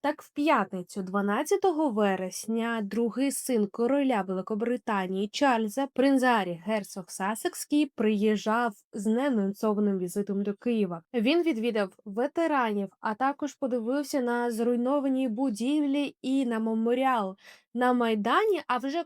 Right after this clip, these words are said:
коли його проводжали, то його зустрів пан Клопотенко і показав йому листа з Букінгемського палацу, де було написано, що улюбленою стравою принцеси Діани,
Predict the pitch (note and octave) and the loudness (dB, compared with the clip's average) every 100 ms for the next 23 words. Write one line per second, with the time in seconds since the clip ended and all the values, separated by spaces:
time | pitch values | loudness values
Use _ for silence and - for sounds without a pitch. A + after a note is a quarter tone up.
0 | - F4 E4 D4+ A#3 C4 C#4+ B3+ C#4+ G#3+ | -2 -2 0 -2 -2 0 0 2 0 0
1 | - A3 G#3+ A3+ G3+ - B3 F#4 F4+ C4 | -2 -6 -4 -4 -4 -2 0 0 -2 -4
2 | - - _ - E4+ C4 C4 A3 A3 - | -12 -20 _ 0 2 2 0 0 -4 -2
3 | C4+ C4+ _ - _ _ - A#3 A3+ A3 | -4 -4 _ -20 _ _ 0 2 2 -2
4 | - A#3 A3 C#4+ E4 G3+ G3 - F3 - | -2 -2 2 0 2 2 0 -4 -10 -6
5 | C#4 B3 A#3+ A3+ E4 D4+ C4+ A3+ A3 A#3 | 0 0 0 4 4 4 0 0 0 -2
6 | - - C#4 C#4+ A3 A3 A#3+ G3+ A3+ C#4+ | -4 0 2 2 -2 -2 0 0 2 0
7 | C4+ C4 C4 C4 - F4 F4+ G#3+ - A3 | -2 0 2 2 2 2 2 0 -2 -8
8 | G3+ A3+ A3+ G#3+ G3+ F#3 - D#4 F4+ B3 | -2 -2 -2 -2 -2 -6 -4 -4 -2 -2
9 | F#3+ F#3 - - - - - - - D4 | -4 -6 -16 -20 -20 -16 -14 -12 -4 0
10 | C#4+ G#3+ - C#4+ C4+ C4+ G3 G3 F#3+ F#3+ | 2 2 -2 0 2 0 0 0 0 -4
11 | - - G#3+ F#3 F3+ F3+ A#3 A#3+ - G#3 | -8 -2 0 0 -6 -6 -4 -4 -4 -6
12 | - A3 A3 D#4 G#3+ F#3 A3 | -4 -4 0 2 2 0 -4